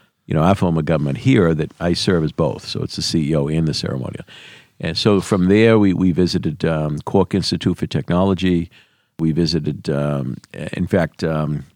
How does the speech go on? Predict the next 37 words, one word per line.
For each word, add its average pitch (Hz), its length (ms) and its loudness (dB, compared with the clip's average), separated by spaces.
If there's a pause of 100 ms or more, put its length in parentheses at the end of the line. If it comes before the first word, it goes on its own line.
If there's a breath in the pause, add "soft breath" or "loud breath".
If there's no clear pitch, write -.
(160)
it's - 120 -18
funny 95 240 2
being 92 300 4
there, 78 340 0
a - 80 -6
woman 82 300 0
come 85 120 0
up 78 140 -2
to 80 120 -6
me 76 180 -2
who 80 100 -2
works 80 260 -6
there 76 140 -2
and 73 100 -4
says, 82 180 -8
said, - 220 -4 (800 loud breath)
"You 117 140 6
know 147 180 6
Mary 101 260 6
Boyle?" 139 460 2 (480 soft breath)
I 107 60 -2
said, 90 280 -4 (280)
"I've 120 80 -2
known 147 160 2
Mary 101 240 4
Boyle 123 240 2
since 104 260 -2
I 101 40 2
was - 80 -4
five 107 280 6
years 107 160 6
old." 185 260 4 (280 loud breath)
She 113 160 2
says, 101 180 2
"That's 113 180 4
my 120 160 4
aunt." 170 420 2